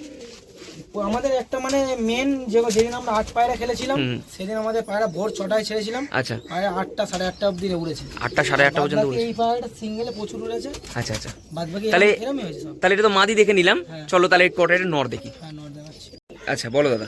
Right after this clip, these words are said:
Speaker 1: এই যে এই পায়রাটাকে
Speaker 2: এগুলো এবার
Speaker 1: আমি,
Speaker 2: নর থেকে শুরু হলাম,
Speaker 1: হ্যাঁ,
Speaker 2: তাই তো?
Speaker 1: নর। এই
Speaker 2: আচ্ছা।
Speaker 1: পায়রাটাকে রেডি করেছিলাম
Speaker 2: আচ্ছা,
Speaker 1: শীতে
Speaker 2: আচ্ছা।
Speaker 1: খেলবো বলে।
Speaker 2: আচ্ছা।
Speaker 1: এর যা ওড়া, আমি শীতে দাদার সঙ্গে কথা বলে একে ওড়াইনি।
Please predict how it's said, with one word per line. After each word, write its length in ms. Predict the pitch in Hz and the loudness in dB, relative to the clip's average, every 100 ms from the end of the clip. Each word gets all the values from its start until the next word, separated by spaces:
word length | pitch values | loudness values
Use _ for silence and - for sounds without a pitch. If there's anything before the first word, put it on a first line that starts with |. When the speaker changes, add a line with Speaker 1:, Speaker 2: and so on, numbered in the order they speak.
| - | -6
Speaker 1:
এই 120 | 170 | -2
যে 100 | 180 190 | 2 4
এই 120 | 190 | 4
পায়রাটাকে 400 | 196 196 202 220 | 4 4 6 4
Speaker 2:
এগুলো 160 | 220 | 6
এবার 140 | 233 220 | 6 4
Speaker 1:
আমি, 80 | 185 | 2
Speaker 2:
নর 100 | - | 2
থেকে 180 | 208 | 0
শুরু 180 | 202 165 | 2 2
হলাম, 140 | - 170 | 4 4
Speaker 1:
হ্যাঁ, 120 | 220 | 2
Speaker 2:
তাই 100 | 170 | 0
তো? 0 | |
Speaker 1:
নর। 240 | - - - - - | -4 -18 -20 -20 -6
এই 60 | - | 0
Speaker 2:
আচ্ছা। 140 | 180 | 4
Speaker 1:
পায়রাটাকে 280 | 202 202 214 | 6 4 2
রেডি 200 | 196 208 | 2 4
করেছিলাম 480 | 214 220 214 247 294 | 4 4 2 0 -2
Speaker 2:
আচ্ছা, 200 | - 233 | -4 -4
Speaker 1:
শীতে 100 | - | -4
Speaker 2:
আচ্ছা। 140 | 196 | -2
Speaker 1:
খেলবো 260 | 196 196 196 | 0 0 0
বলে। 220 | 208 262 - - | -2 -6 -10 -10
Speaker 2:
আচ্ছা। 280 | 117 113 110 | -8 -10 -6
Speaker 1:
এর 180 | 165 156 | -4 4
যা 120 | 190 | 4
ওড়া, 300 | 175 185 226 | 6 6 4
আমি 280 | 240 180 170 | 2 -4 -4
শীতে 300 | 175 180 180 | -4 -2 0
দাদার 240 | 170 175 202 | -2 -2 -4
সঙ্গে 140 | 202 | -4
কথা 180 | 185 180 | -2 0
বলে 160 | 196 202 | 2 2
একে 120 | 190 | 2
ওড়াইনি। 400 | 190 190 202 | 4 4 2